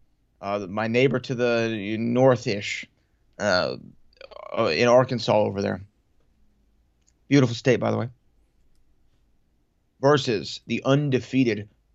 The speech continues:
rookie phenom, Adam Collins, the Coyote. I don't know, Frank, man.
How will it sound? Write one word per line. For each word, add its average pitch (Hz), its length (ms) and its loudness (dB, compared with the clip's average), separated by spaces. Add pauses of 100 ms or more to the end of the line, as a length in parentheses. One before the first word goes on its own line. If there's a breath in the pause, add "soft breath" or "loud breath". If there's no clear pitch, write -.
(160)
rookie 120 420 0
phenom, 117 560 -4 (1500)
Adam 110 240 0
Collins, 85 480 -8 (240)
the 107 180 -6 (280)
Coyote. 110 680 -4 (1700)
I - 60 2
don't 131 80 6
know, 139 120 6
Frank, 117 300 -4
man. 110 320 -2